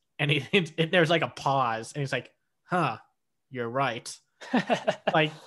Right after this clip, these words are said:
Speaker 1: th-, there's a, like, if you can't pick up the joke there, then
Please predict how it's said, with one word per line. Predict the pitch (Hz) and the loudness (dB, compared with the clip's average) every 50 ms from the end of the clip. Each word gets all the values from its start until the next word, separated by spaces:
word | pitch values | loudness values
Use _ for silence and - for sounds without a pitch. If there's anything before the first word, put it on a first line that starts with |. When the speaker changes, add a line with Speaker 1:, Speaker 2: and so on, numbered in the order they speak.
| - - | -20 -20
Speaker 1:
th-, | - - - | -18 -8 0
there's | 156 180 233 240 190 | 2 4 4 4 4
a, | 156 135 - - | 0 -2 -2 -2
like, | 170 160 151 156 | -2 -2 0 0
if | 151 240 | -2 -2
you | 262 - | -2 -2
can't | - 196 185 185 170 - | -2 -4 -4 -4 -4 -2
pick | - 156 156 151 | -2 -2 0 0
up | 147 151 151 - | 0 0 0 -2
the | 123 | -6
joke | 101 - - - 110 120 131 143 139 | -8 -8 -8 -6 -6 -6 -6 -6 -6
there, | 139 147 143 147 147 156 156 147 151 _ _ _ _ _ _ _ _ _ _ _ _ _ - | -4 -2 -2 0 -2 -2 -6 -8 -12 _ _ _ _ _ _ _ _ _ _ _ _ _ -2
then | 143 143 143 139 135 135 127 127 | 0 2 2 2 2 0 -4 -6